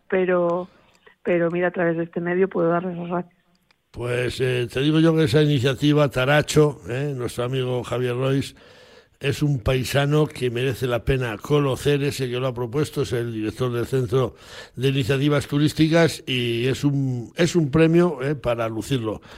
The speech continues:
Speaker 2: Así que enhorabuena, María Ángeles Fernández,
Speaker 1: Ya.
Speaker 2: directora de la Feria Capenastur, Feria de Salmón, que la vamos a tener en Cornellana los días uno y dos de abril. Eh, Geli, el aficionado se queja de cada vez hay menos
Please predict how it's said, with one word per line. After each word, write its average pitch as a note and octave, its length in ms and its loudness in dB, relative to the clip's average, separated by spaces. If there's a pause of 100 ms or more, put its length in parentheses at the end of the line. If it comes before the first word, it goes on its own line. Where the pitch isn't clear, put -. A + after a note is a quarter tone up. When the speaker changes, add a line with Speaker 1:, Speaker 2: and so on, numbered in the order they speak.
(340)
Speaker 2:
Así C3 320 -6
que C#3+ 240 2
enhorabuena, D#3 960 6
María C3+ 360 0
Ángeles B2 520 -2
Fernández, B2+ 520 -2
Speaker 1:
Ya. A#2 60 -4
Speaker 2:
directora B2+ 440 -2
de B2 60 0
la A#2 120 -2
Feria A#2+ 260 -2
Capenastur, A2 540 -4
Feria B2 240 -2
de A2+ 80 -2
Salmón, D3+ 480 2 (480)
que C3+ 120 -2
la C#3 100 4
vamos D#3 200 6
a D3 40 2
tener C#3+ 160 2
en C3 80 0
Cornellana C3 520 2
los A#2+ 140 0
días D#3+ 340 4
uno F3 320 6
y C#3 80 4
dos D#3 320 4
de E3 200 4
abril. E3 340 4 (320)
Eh, C3+ 260 2
Geli, E3 280 6
el C3+ 120 4
aficionado D3 840 2 (260)
se C3 240 -4
queja D3+ 280 0
de D3 120 2
cada B2+ 180 -2
vez C3 160 0
hay C#3 120 2
menos C3 500 -4